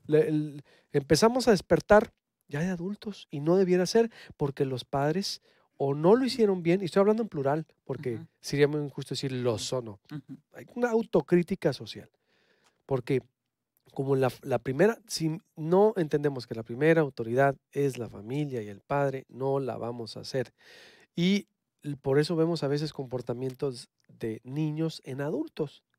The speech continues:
Speaker 1: La envidia, el pleito, los rencores,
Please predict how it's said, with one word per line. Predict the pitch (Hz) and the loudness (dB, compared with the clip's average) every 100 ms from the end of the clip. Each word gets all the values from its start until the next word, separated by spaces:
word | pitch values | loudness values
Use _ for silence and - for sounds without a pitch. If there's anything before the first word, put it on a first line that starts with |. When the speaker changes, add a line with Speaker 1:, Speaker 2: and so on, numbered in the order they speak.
| _ _ _ _ _ _ _ _ | _ _ _ _ _ _ _ _
Speaker 1:
La | - 143 | -8 -8
envidia, | 131 117 107 104 104 104 _ _ - _ - | -8 -12 -12 -12 -12 -12 _ _ -20 _ -16
el | 107 104 | -14 -14
pleito, | 117 107 92 _ - 95 113 _ _ _ _ - | -12 -10 -10 _ -18 -18 -18 _ _ _ _ -14
los | 113 | -12
rencores, | 110 110 - 101 92 98 - | -12 -12 -6 -6 -6 -12 -18